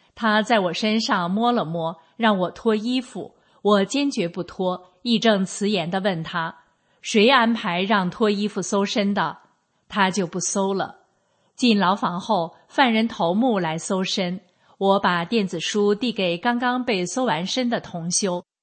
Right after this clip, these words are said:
悄声告诉他：“一会儿给我。”同修感到压力大，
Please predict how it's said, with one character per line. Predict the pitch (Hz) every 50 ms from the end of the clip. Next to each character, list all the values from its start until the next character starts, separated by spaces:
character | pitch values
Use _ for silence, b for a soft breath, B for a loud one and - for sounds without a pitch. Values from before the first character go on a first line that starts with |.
| _ _
悄 | - - 226 196 202
声 | - - 202 190 196
告 | 196 220 196 180
诉 | 170 - -
他 | 165 - 202 190 180 185 b b b b b
：“一 | - 196 208
会 | 208 285
儿 | 247 196
给 | 180 - 170 156 165 196
我。” | 214 208 180 - - - - _ _ _ _ _ _ _ _ _
同 | - 214 226 226
修 | 226 254 233 233 233
感 | 233 247 233
到 | 170 202 202 196 185
压 | 185 185 214 196 202
力 | 208 220 175
大， | 165 - 214 196 165 -